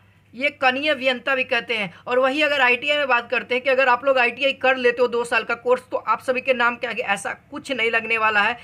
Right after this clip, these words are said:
कि आप सब लोग आईटीआई कर लेते हो तो कोई अफसर या कोई अधिकारी बन जाओगे, तो ऐसा कुछ भी नहीं है आईटीआई के अंतर्गत,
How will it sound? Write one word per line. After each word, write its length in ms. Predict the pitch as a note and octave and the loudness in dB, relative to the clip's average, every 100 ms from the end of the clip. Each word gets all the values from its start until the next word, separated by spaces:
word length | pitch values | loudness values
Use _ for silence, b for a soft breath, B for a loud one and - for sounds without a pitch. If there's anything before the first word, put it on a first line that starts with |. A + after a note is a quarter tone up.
| B B | B B
कि 60 | B3 | -2
आप 120 | B3 | -2
सब 100 | D4 | -2
लोग 160 | C4+ B3 | 0 2
आईटीआई 300 | A#3 C#4 C4 | 2 0 0
कर 160 | C4+ | 2
लेते 240 | B3+ B3 B3 | 2 2 2
हो 60 | |
तो 120 | B3 B3+ | 0 -2
कोई 240 | C4 C4 - B | -4 -4 -6 B
अफसर 360 | G3 G3 - C4+ | -2 -2 0 0
या 260 | A#3+ B3 - b b b _ _ _ _ _ - | 2 2 0 b b b _ _ _ _ _ 2
कोई 100 | C4 | 4
अधिकारी 420 | C4 B3+ A#3 A#3 | 4 2 2 2
बन 180 | A3 G#3 | -2 -2
जाओगे, 260 | G3+ G3+ B3 | 0 2 2
तो 120 | C4 | 2
ऐसा 220 | B3 C#4 | 0 -2
कुछ 260 | B3+ A#3+ A#3+ | -6 -8 -8
भी 100 | C4 | -2
नहीं 180 | B3+ B3 | 0 0
है 60 | |
आईटीआई 400 | A#3+ G3 G3 G#3 | 0 -2 0 -4
के 100 | F#3+ | -4
अंतर्गत, 440 | F#3+ F3+ F3 F3 | -6 -4 -4 -4